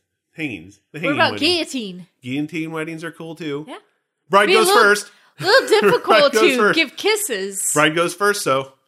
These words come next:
Speaker 1: it's always best. <laughs> Bride goes first.
Speaker 2: Women go first.
Speaker 1: Then the guy can jilt her at the altar.
Speaker 2: Oh, God.
Speaker 1: And you just got one.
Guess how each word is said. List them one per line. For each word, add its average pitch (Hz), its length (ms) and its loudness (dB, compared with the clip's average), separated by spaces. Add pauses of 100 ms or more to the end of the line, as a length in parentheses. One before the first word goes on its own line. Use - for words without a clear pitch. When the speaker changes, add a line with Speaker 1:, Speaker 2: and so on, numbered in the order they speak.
(140)
Speaker 1:
it's - 120 -10
always 143 260 0
best. 131 320 -6 (260)
<laughs> - 240 -16
Bride 175 300 -2
goes 175 220 0
first. 139 360 -2 (380)
Speaker 2:
Women 220 260 -14
go 254 140 -8
first. 311 480 -20 (280)
Speaker 1:
Then 123 160 -8
the 131 60 -6
guy 123 200 -2
can 139 160 -14
jilt 120 240 -10
her 135 100 -8
at 127 100 -8
the 113 200 -4
altar. 143 300 -6
Speaker 2:
Oh, 302 80 -8 (200)
God. - 380 -10 (440)
Speaker 1:
And 110 160 -16
you 110 60 -12
just 113 180 -14
got 127 180 -8
one. 101 240 -12